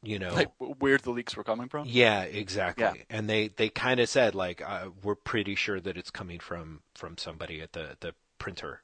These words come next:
Speaker 1: at the print distribution company is leaking this stuff."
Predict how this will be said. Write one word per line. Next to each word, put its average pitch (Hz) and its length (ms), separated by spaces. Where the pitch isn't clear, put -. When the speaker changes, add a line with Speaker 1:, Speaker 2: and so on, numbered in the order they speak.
Speaker 1:
at - 100
the - 40
print - 220
distribution - 580
company - 300
is - 140
leaking 82 280
this - 140
stuff." - 360